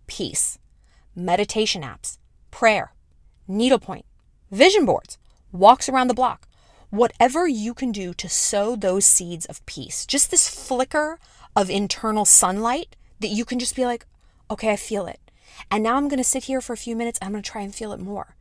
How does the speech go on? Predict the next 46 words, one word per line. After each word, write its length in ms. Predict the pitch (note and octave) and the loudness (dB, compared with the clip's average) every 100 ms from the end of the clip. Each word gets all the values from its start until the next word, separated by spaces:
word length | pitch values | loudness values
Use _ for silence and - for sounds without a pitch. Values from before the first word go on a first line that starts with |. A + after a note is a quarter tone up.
| - - - | -20 -18 -8
and 80 | A3+ | -2
just 160 | B3 | 0
feel 140 | - D#4 | 0 0
it 120 | D#4+ | -2
a 40 | |
little 160 | D4 C#4 | -4 -4
bit 120 | C#4 | -6
more." 200 | C4 C4 | -6 -4
And 80 | F#3 | -4
I'm 60 | G#3 | -4
gonna 100 | A#3+ | -8
picture 380 | - D4+ - E4 | -10 -10 -6 0
that 220 | C#4 A#3+ - | 0 0 -8
flicker 400 | - C4+ - E4 | -12 -10 -6 -6
of 80 | D4 | -4
sunlight 340 | C#4 A#3+ G3+ | -4 -6 -8
radiating 880 | E3+ F#3 F#3 G3 A3 A#3 A3 G#3+ G3+ | -10 -10 -6 -6 -4 -2 0 0 -4
throughout 300 | - F#3+ F3+ | -6 -6 -6
my 140 | E3+ | -6
body, 360 | D#3+ D#3 - - _ _ | -6 -6 -8 -16 _ _
right? 260 | - F#3+ - - _ - - - - - _ _ _ _ _ _ _ - - | -8 -8 -10 -18 _ -20 -20 -20 -20 -20 _ _ _ _ _ _ _ -20 -18
You 400 | F3+ E3+ A#3+ E4 | -10 0 2 2
can 200 | - A#3 | 0 -2
be 220 | G3+ G3+ | -2 -2
that 340 | F3 E3+ F#3+ - | 0 0 0 -4
palm 520 | - A3 F#3 C3+ D3+ _ | -8 -6 -6 -8 -16 _
for 300 | - - E3+ | -14 -4 -4
your 140 | D#3 D3+ | -4 -8
family. 500 | - - - - _ _ _ _ _ - E3+ | -10 -12 -14 -20 _ _ _ _ _ -2 2
And 120 | F3+ | 2
true, 160 | - | 2
you 180 | G3 F#3+ | -2 -4
can't 220 | - C#4 | -2 0
get 120 | C4+ - | 0 -2
your 100 | G3+ | 0
mom 180 | F3+ | 0
out 160 | E3+ D#3 | 0 -2
of 80 | D#3 | -2
there, 180 | D3 - | -4 -4
but 140 | A3 | -6
you 100 | A3+ | -8
can 220 | - D#4+ G#4 | -6 -4 0
give 160 | D4 | 0
her 100 | A#3+ | 2
a 40 | A3 | 0
shoulder 460 | - D3+ F3 A3 | 2 0 0 -4